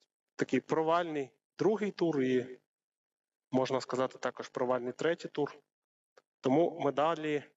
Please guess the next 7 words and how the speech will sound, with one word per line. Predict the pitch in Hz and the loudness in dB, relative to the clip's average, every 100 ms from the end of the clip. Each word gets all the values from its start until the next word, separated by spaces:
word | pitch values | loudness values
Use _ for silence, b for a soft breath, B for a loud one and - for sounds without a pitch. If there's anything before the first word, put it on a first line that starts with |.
| - | -2
точно | 143 139 143 | 0 0 -2
до | 127 127 | -2 0
Львова | 135 127 127 | 2 0 0
не | 127 | 0
поїдуть. | 147 185 277 247 - - _ _ _ _ _ _ _ _ _ _ _ _ _ _ _ _ _ _ - | 0 0 -2 -6 -8 -16 _ _ _ _ _ _ _ _ _ _ _ _ _ _ _ _ _ _ -4
Але | 123 131 165 151 - _ _ _ _ _ | 0 2 0 -6 -16 _ _ _ _ _
подивимось, | 127 131 151 135 - - | 0 2 2 0 -2 -14